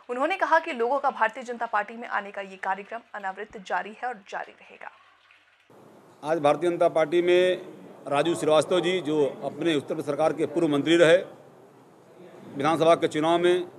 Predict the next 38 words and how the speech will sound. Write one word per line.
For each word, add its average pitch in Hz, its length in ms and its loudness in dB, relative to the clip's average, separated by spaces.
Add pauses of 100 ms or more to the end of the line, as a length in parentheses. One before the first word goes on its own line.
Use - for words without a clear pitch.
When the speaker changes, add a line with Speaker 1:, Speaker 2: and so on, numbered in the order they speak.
(240)
Speaker 2:
शिवसेना 147 380 -2
से 160 100 0
चुनाव 160 280 -2
लड़ 160 60 0
चुके 160 240 -2
थे। 170 240 -2 (680)
आज 165 120 2
उन्होंने 170 300 0
शिवसेना 170 420 0
को 160 140 0
छोड़ 170 200 -2
करके 160 300 2
भारतीय 143 280 2
जनता 160 160 0
पार्टी 151 320 0
में 175 160 0
प्रदेश 151 240 -4
मुख्यालय 151 360 0
पर 165 120 -2
ज्वाइन 151 260 -4
करने 156 260 -2
के 147 60 -4
बाद 151 180 0
अपने 151 200 -4
जनपद 139 360 -6
के 131 180 -2 (260)
इस 135 80 -12
जिला 147 200 2
कार्यालय 151 280 2
पहुँचे, 147 340 -4
उनका 156 180 -2
स्वागत 135 320 0
था। 170 260 -2 (720)
आज 151 200 -2
ज्वाइनिंग 175 360 4
करने 180 260 0
वालों 185 280 4
में 190 260 2